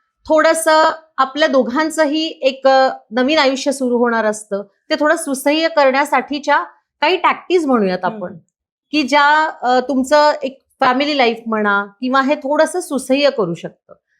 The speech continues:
Speaker 1: तर या सगळ्या गोष्टींसाठी आपण अनुरूपता बघायची असते.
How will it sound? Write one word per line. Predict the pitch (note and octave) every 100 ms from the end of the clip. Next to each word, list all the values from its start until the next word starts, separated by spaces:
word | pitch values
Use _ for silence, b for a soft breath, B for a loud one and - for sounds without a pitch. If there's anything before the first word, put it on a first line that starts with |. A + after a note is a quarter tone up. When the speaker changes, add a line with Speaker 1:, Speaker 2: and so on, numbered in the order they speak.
| _ _ _
Speaker 1:
तर | F4+
या | E4+ D#4+
सगळ्या | F#4 D4 G#3+ A3 D#4+
गोष्टींसाठी | E4+ D#4+ - F4+ F#4 F4 E4 F4
आपण | E4 C4 C4 B3+
अनुरूपता | A3+ A3 A3 -
बघायची | G3+ E3+ E3+ D#3+ F#3
असते. | D#3+ - - -